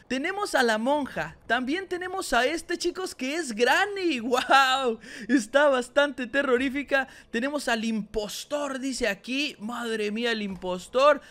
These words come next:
También tenemos a Akasha. Y por último tendríamos al señor Hobbs, que aquí se llama Igor, pero claramente está diseñado como mister Hobbs. Yo voy a elegir a Isaac por el momento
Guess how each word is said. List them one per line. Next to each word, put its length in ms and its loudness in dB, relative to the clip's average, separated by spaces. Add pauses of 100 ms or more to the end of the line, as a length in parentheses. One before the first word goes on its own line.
(100)
También 260 -2
tenemos 480 -4
a 340 0
Akasha. 720 0
Y 120 -2
por 160 -2
último 420 -2
tendríamos 800 2
al 300 2
señor 560 0
Hobbs, 480 0
que 180 0
aquí 300 -2
se 160 -4
llama 440 2
Igor, 520 4 (180)
pero 260 -2
claramente 840 2
está 400 2
diseñado 760 0
como 360 -4
mister 420 -4
Hobbs. 320 4 (240)
Yo 220 -2
voy 160 0
a 40 6
elegir 440 0
a 260 4
Isaac 400 -6
por 180 -2
el 120 -2
momento 720 -4